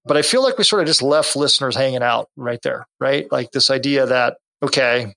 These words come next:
things aren't so good, things could be better, but how do I get there? So this episode or this conversation, I, I think we should talk about climbing the mountain. So sort of climbing from that trough to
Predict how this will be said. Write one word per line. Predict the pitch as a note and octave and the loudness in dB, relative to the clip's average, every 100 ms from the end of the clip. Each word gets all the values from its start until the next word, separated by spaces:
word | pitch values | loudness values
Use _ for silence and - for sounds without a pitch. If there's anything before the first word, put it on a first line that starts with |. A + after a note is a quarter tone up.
| _ | _
things | F3 E3+ | -2 0
aren't | E3 D3 | 2 2
so | C#3 | 0
good, | B2+ C3+ C3 C3 B2+ | 2 2 2 -2 -2
things | E3 - | 0 0
could | E3 | 0
be | C3+ | -2
better, | A#2+ C#3 C3+ A#2 A2+ | -2 0 2 0 -2
but | - | -4
how | B2 C#3+ | 0 2
do | C3 | 2
I | B2+ | 0
get | B2 B2+ A#2+ | -2 -4 -4
there? | B2+ A#2+ | -6 -4
So | A#2+ - C3 A#2+ - | 0 0 0 -2 -6
this | C3 D#3 C#4+ | -6 -2 0
episode | F#3 - D3+ - D3 C3+ C3 B2+ | 0 0 2 2 4 2 2 2
or | B2+ B2+ | 0 2
this | D#3 - | 0 0
conversation, | - C#3 B2 - C3 - | 0 0 2 2 2 0
I, | C3+ C3+ F#3 F3 | -2 0 0 2
I | G3+ | 0
think | G3+ | 0
we | D#3 | 0
should | C3+ | -2
talk | - C3+ B2+ | 0 0 0
about | A#2+ A#2+ | -2 -2
climbing | - C3+ C3+ C3 | -2 0 0 0
the | A#2+ | -2
mountain. | A#2 A2+ A#2+ B2 | 0 0 -4 -4
So | - C3 A#2+ | -2 0 -2
sort | - B2+ | -2 -4
of | - | -6
climbing | - D3 D#3+ D#3+ D3 C#3+ C3+ | -2 2 2 2 0 -2 -2
from | - C#3 C3+ C3+ | -2 0 0 2
that | C3 C3 | 0 -2
trough | - B2+ B2 A#2 - - | -2 2 2 2 0 -2
to | - C3+ B2 A#2+ | -2 -2 -2 -6